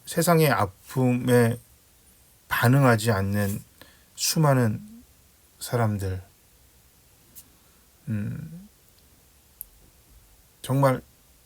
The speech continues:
누구나를 공평하게 대하고 낮은 구-, 뭐 이렇게 스-, 허-, 허물없고 스-, 스-, 스스럼 없이, 아, 지내시고, 정말 그 누구 위에 군림하기를 전혀 원하시지 않으셨던 우리 주님과 반대되게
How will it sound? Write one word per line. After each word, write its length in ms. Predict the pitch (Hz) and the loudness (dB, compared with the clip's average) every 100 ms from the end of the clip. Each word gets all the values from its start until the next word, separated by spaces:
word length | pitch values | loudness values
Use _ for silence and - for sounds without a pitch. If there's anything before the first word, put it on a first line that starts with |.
| _ - | _ -6
누구나를 480 | 127 175 156 135 | 0 4 4 4
공평하게 640 | 120 131 120 127 123 117 113 | 0 -2 0 2 2 2 0
대하고 300 | 113 113 117 | 0 0 0
낮은 340 | 101 101 123 | 0 0 -2
구-, 100 | 113 - | -2 -8
뭐 180 | 127 127 | -8 -6
이렇게 280 | - 135 135 - - - - | -4 -6 -8 -16 -20 -16 -4
스-, 200 | - - | -2 -2
허-, 380 | 180 - - - - | -8 -14 -14 -18 -10
허물없고 460 | - 196 196 165 156 | -2 4 4 4 0
스-, 180 | - 165 | -2 -4
스-, 160 | - 196 | -2 0
스스럼 460 | - 226 240 208 | 2 2 2 4
없이, 480 | 156 127 - 131 117 - - - - | 2 0 -4 -4 -4 -10 -20 -14 -4
아, 220 | 110 107 - | -2 -2 -2
지내시고, 640 | - 120 117 - 110 120 120 - _ - - _ _ | 0 2 2 0 -2 -2 -4 -12 _ -20 -20 _ _
정말 400 | - 139 156 - 185 175 _ - 147 | -6 0 0 -2 -12 -20 _ -18 -12
그 280 | - 156 117 | -2 -2 0
누구 260 | 135 170 151 | -2 0 2
위에 140 | 156 | 2
군림하기를 720 | 151 135 139 156 135 127 135 | 2 2 4 6 4 2 -2
전혀 300 | - - 196 | -2 0 2
원하시지 460 | 135 120 123 117 117 | 4 4 2 2 0
않으셨던 480 | 107 104 113 123 117 | 0 0 -2 -2 -2
우리 280 | 107 113 113 | -2 -4 -6
주님과 840 | - 113 113 113 110 107 117 113 | -2 2 2 2 -2 -8 -2 -2
반대되게 760 | - 113 113 120 107 95 110 | 0 0 2 2 0 -4 -6